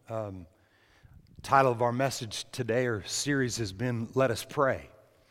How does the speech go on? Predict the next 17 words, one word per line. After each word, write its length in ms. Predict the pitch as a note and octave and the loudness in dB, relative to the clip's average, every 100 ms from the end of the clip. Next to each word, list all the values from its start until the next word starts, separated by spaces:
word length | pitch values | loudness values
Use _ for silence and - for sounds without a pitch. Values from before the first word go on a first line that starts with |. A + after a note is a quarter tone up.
| _ - - - _ _ - | _ -20 -20 -20 _ _ -2
And, 260 | C3+ B2+ B2 | 0 0 0
um, 220 | G#2 F2 - - _ _ _ _ _ _ _ _ _ _ _ _ _ _ _ _ _ _ - | -2 -4 -14 -20 _ _ _ _ _ _ _ _ _ _ _ _ _ _ _ _ _ _ 2
you 80 | F#3 | 6
know, 260 | E3 C3 F2+ - - - - _ _ _ _ _ _ _ _ _ _ _ _ _ _ _ _ _ _ - - _ _ _ - | 8 6 2 -10 -16 -20 -20 _ _ _ _ _ _ _ _ _ _ _ _ _ _ _ _ _ _ -20 -20 _ _ _ 4
I've 240 | D#3 D3+ | 4 6
been, 380 | D3 C3+ A#2 G#2 | 4 4 2 -2
um, 340 | G2+ F#2 E2 D2 _ _ _ _ _ _ _ _ _ _ _ _ _ _ _ _ _ _ _ _ - | -4 -4 -8 -14 _ _ _ _ _ _ _ _ _ _ _ _ _ _ _ _ _ _ _ _ -6
through 180 | C#3+ C#3+ | -2 -2
the, 100 | A#2 | -4
through 260 | - F#3 | 0 2
the 80 | D3+ | 2
years, 560 | C#3 D#3 C#3+ G#2 - - - - | 4 6 6 4 -2 -10 -20 -10
every 160 | E3 F#3+ | -6 -4
time 560 | - F#3+ F#3 D#3 B2 - - - - - - - _ _ _ | 4 8 8 6 2 -6 -20 -20 -20 -20 -20 -20 _ _ _
that, 120 | - - - | -16 -16 -10
that 180 | B2 G#2+ | -8 0
God 400 | D3 D3 C3+ | 8 10 8